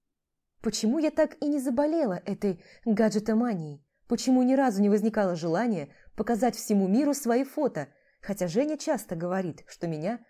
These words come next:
ждет успех? Но он мне не нужен. Только спокойно закончить юридический, ведь это еще один шаг к поставленной цели. Хочу пойти к музыкальному центру и скорее отсюда слинять, просто подумать, решить,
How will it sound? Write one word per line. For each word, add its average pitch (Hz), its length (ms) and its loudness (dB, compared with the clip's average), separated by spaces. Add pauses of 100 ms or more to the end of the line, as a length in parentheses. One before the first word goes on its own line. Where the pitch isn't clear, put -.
(100)
ждет 180 300 -4
успех? - 540 -10 (540)
Но 214 160 -2
он 208 240 -2
мне 208 120 2
не 208 140 2
нужен. 151 480 -4 (840)
Только 214 280 4
спокойно 202 580 -4
закончить 233 540 -4
юридический, 208 840 -4 (360)
ведь 220 180 -2
это 233 200 0
еще 233 320 0
один 170 200 0
шаг - 400 -6
к - 80 -20
поставленной 170 560 -6
цели. 160 420 -10 (460)
Хочу 214 280 -4
пойти 208 280 -2
к - 80 -8
музыкальному 196 560 -2
центру 202 500 -6 (200)
и 202 60 -6
скорее 220 360 0
отсюда 202 460 -6
слинять, 202 580 -6 (300)
просто 233 340 -4
подумать, 202 640 -4 (240)
решить, 226 560 -2